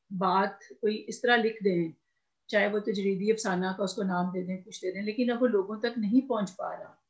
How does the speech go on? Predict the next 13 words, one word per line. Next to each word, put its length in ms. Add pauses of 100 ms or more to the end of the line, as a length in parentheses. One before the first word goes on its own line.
(480)
उनको 200
समझ 340
ही 100
नहीं 180
आ 160
रही 260
कि 240
ये 100
क्या 220
है, 300
क्यों 260
लिखा 240
है। 200